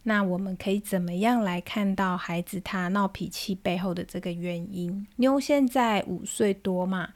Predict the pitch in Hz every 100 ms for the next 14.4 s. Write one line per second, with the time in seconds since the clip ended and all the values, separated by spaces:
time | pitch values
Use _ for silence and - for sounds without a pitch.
0 | - - - 214 196 190 220 220 214 208
1 | - 208 196 208 196 247 240 214 208 185
2 | 165 - 196 196 202 196 202 190 233 208
3 | 170 - 190 175 - 202 202 - 202 196
4 | 180 190 233 262 208 214 208 185 214 262
5 | - 226 233 220 202 208 202 202 202 -
6 | 220 190 185 - 185 - - - - 196
7 | - 190 202 208 - 175 165 185 190 180
8 | 226 196 190 170 170 185 170 - - -
9 | _ - - 240 226 269 - 190 - 269
10 | 247 254 233 190 175 - 190 170 170 247
11 | 214 180 180 214 208 185 185 196 190 180
12 | - 190 175 - - - - - - 294
13 | 247 226 - 254 226 208 208 185 - 233
14 | 175 - - -